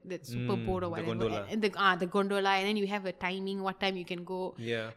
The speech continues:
Speaker 1: And I was thinking to myself, "Oh my God, I can't imagine dragging my luggages in this place
Speaker 2: Correct.
Speaker 1: just to find where to stay."
Speaker 2: Mm.
Speaker 1: So it was good. So when we came to Venice, it was purely just, like, visiting. Just, like,
Speaker 2: Okay.
Speaker 1: you know, visit the place, have meal, you know, just jalan-jalan.
Speaker 2: Yeah.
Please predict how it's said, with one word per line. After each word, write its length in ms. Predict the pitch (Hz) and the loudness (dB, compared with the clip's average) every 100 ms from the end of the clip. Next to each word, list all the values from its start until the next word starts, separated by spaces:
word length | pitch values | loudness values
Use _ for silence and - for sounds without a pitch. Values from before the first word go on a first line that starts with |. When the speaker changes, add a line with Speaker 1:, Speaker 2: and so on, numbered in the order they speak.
| - | -2
Speaker 1:
And 160 | 240 | 2
I 40 | 240 | 2
was 80 | 233 | 0
thinking 180 | 330 | 0
to 60 | 269 | 0
myself, 340 | 202 214 226 233 | 2 2 2 2
"Oh 60 | |
my 120 | 247 196 | 0 0
God, 120 | 190 | 0
I 80 | 190 | 0
can't 240 | - 269 | -2 0
imagine 460 | 226 196 190 202 196 | 0 0 0 -2 -2
dragging 400 | 185 185 208 202 | 0 0 0 -2
my 100 | 165 | -2
luggages 640 | 160 170 175 185 180 - | -4 -4 -4 -4 -6 -6
in 160 | 190 170 | -6 -4
this 220 | 175 170 | -4 -6
place 500 | - 185 165 180 - - - | -6 -4 -4 -6 -8 -18 -14
Speaker 2:
Correct. 180 | 135 | -4
Speaker 1:
just 180 | 131 220 | -2 -2
to 80 | 196 | -4
find 400 | - 190 190 190 | 0 2 2 2
where 460 | 180 180 185 190 185 _ - | 2 2 0 -6 -14 _ -6
to 60 | 180 | -4
stay." 380 | - 175 160 165 _ - | -2 -4 -6 -14 _ -12
Speaker 2:
Mm. 300 | 123 117 104 | -8 -8 -4
Speaker 1:
So 240 | 240 214 | 2 2
it 140 | 214 233 | 2 4
was 160 | 233 | 4
good. 180 | 247 247 | 2 0
So 120 | 254 | 0
when 200 | 233 226 | 2 0
we 160 | 233 311 | 0 -2
came 240 | 320 254 247 | -2 -2 -2
to 100 | 190 | -2
Venice, 420 | 165 165 190 202 | -2 -2 -2 -2
it 160 | 220 | -4
was 220 | 202 196 - | -2 -2 -4
purely 640 | - 262 247 262 269 262 | -6 0 2 4 2 -2
just, 300 | 208 214 214 | 0 -2 -2
like, 340 | 180 170 - - | -4 -4 -8 -18
visiting. 720 | 175 190 170 170 175 165 156 170 - _ _ - | -10 -8 -4 -4 -4 -6 -8 -18 -20 _ _ -8
Just, 160 | 214 190 | -6 -2
like, 220 | 185 175 | -2 -2
Speaker 2:
Okay. 100 | 123 - | -4 -8
Speaker 1:
you 80 | 196 | -2
know, 80 | 185 | 0
visit 300 | 175 185 190 | 0 0 0
the 80 | 131 | -2
place, 360 | 196 180 180 | -2 -2 -2
have 180 | 190 180 | -4 -4
meal, 340 | 190 180 185 185 | -4 -2 -4 -4
you 120 | 175 | -4
know, 180 | 175 170 | -6 -6
just 340 | 185 180 - | -6 -6 -8
jalan-jalan. 440 | 190 175 170 160 | -6 -4 -4 -2
Speaker 2:
Yeah. 120 | 160 | -4